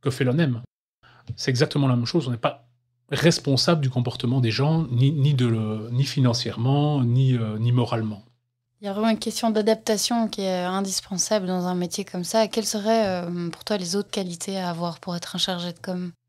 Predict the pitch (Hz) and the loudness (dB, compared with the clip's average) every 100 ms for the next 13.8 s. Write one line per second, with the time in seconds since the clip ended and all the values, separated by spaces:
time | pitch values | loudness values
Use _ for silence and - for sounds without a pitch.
0 | - 147 - 143 170 160 - 175 143 - | -8 -4 -2 2 4 4 4 4 2 -2
1 | 113 - - - _ - 135 127 - 185 | -4 -4 -6 -10 _ -12 -8 -4 -2 0
2 | 190 143 190 180 - - 123 117 117 113 | 2 4 4 2 -2 -2 -2 0 -2 -4
3 | 113 - - - - - - - - 101 | -8 -12 -16 -14 -12 -12 -12 -12 -6 0
4 | 113 113 107 107 107 107 113 110 _ _ | 2 2 0 -4 -6 -6 -6 -10 _ _
5 | _ _ _ _ - - 113 110 110 98 | _ _ _ _ -8 -2 0 0 0 -2
6 | 98 101 107 110 - 110 117 - 123 127 | -6 -6 -6 -8 -8 -4 -2 0 4 6
7 | 139 131 113 113 107 104 98 - _ - | 6 4 2 0 -2 -4 -8 -16 _ -20
8 | - 120 123 123 127 123 127 120 139 - | -8 0 2 4 2 0 -2 2 0 0
9 | - - - 151 156 143 123 127 - 143 | -8 -6 -4 0 4 4 2 0 0 0
10 | - 127 131 147 - 123 - 139 135 117 | 2 0 2 0 0 -10 -2 2 4 2
11 | - 131 113 120 - 220 185 214 - 113 | 2 4 4 2 2 2 2 -4 -6 -8
12 | 117 120 120 120 135 135 139 - 147 160 | -8 -8 -6 -4 0 2 2 4 2 2
13 | - 139 - 139 120 120 143 170 | 0 -2 2 0 2 2 2 0